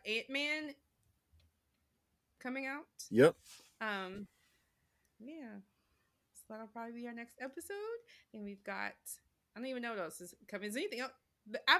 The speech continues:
Speaker 1: when's the next? Oh, Guardians in May. That's
Speaker 2: Yeah,
Speaker 1: it.
Speaker 2: but I say Guardians is in May. Um,
Speaker 1: Yeah.
Speaker 2: I don't think anything. d-, do any shows come out between now and then? I think the shows don't start till the summertime, right?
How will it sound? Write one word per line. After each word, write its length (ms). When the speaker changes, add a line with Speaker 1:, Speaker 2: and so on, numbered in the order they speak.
Speaker 1:
when's 140
the 100
next? 240
Oh, 220
Guardians 460
in 120
May. 220
That's 120
Speaker 2:
Yeah, 100
Speaker 1:
it. 40
Speaker 2:
but 60
I 40
say 160
Guardians 380
is 160
in 100
May. 280
Um, 580
Speaker 1:
Yeah. 200
Speaker 2:
I 40
don't 140
think 140
anything. 280
d-, 80
do 160
any 140
shows 400
come 200
out 120
between 280
now 180
and 100
then? 200
I 80
think 140
the 40
shows 280
don't 100
start 200
till 80
the 40
summertime, 420
right? 140